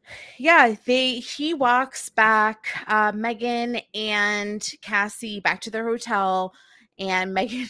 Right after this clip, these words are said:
<laughs> Megan goes off drunkenly. And in the meantime, Cassie's like, "Oh, like, I'm sorry." She kinda just, like, took over the entire night. Um, and he is like, "It's totally fine." And she tells him that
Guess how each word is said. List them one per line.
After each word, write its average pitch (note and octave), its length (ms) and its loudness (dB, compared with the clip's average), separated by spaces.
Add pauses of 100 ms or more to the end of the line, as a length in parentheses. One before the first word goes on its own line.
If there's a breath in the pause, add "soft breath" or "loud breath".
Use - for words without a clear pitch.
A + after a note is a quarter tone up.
<laughs> - 100 -20
Megan B3+ 320 -6
goes A3 320 -4
off F#3 280 -4
drunkenly. E3+ 880 -8 (400 soft breath)
And G3 320 0
in G3+ 100 -2
the G3+ 60 -6
meantime, A#3 500 -4
Cassie's G3+ 440 -4
like, G3+ 220 -2
"Oh, C4+ 180 -4
like, A3+ 260 -4
I'm G#3+ 140 -6
sorry." F#3 420 0
She - 160 -10
kinda G3+ 240 -6
just, F#3+ 180 -14
like, F3 160 -8 (200)
took F#3+ 200 -10
over F3+ 380 -2
the E3+ 160 -8
entire E3+ 400 -6
night. F3 500 -4 (560 loud breath)
Um, F3+ 380 0
and F3+ 260 -4
he F#3+ 840 -8
is F#3 180 -8
like, F3+ 220 -4 (260)
"It's - 220 -10
totally C#4 380 -2
fine." G3+ 680 -2
And G3 520 0
she A3+ 520 -6
tells A4 320 -2
him G#3 440 -2
that G3 300 2